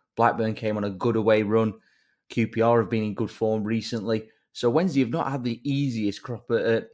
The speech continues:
certainly a crop of fixtures in the last few weeks. And of course, it's, it's just one defeat in five for Wednesday now, and that was at Norwich in midweek. And again, Wednesday didn't play badly in that game. Their, their performance was there, the first half in particular,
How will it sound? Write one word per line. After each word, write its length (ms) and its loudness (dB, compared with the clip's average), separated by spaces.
certainly 280 -2
a 40 -4
crop 180 -2
of 100 -6
fixtures 320 -2
in 80 -2
the 80 -2
last 220 -4
few 220 -2
weeks. 360 -2
And 300 4
of 160 -4
course, 580 0
it's, 320 -4
it's 180 0
just 200 -4
one 180 2
defeat 260 -2
in 120 -4
five 320 0
for 100 -6
Wednesday 300 -2
now, 180 0
and 100 0
that 100 0
was 120 -4
at 80 -2
Norwich 300 2
in 80 -2
midweek. 400 -4
And 100 -4
again, 420 0
Wednesday 320 -2
didn't 360 0
play 200 0
badly 380 0
in 80 -2
that 180 -6
game. 360 -2
Their, 140 2
their 160 0
performance 640 -2
was 100 -12
there, 180 2
the 80 0
first 360 0
half 160 2
in 160 0
particular, 540 -2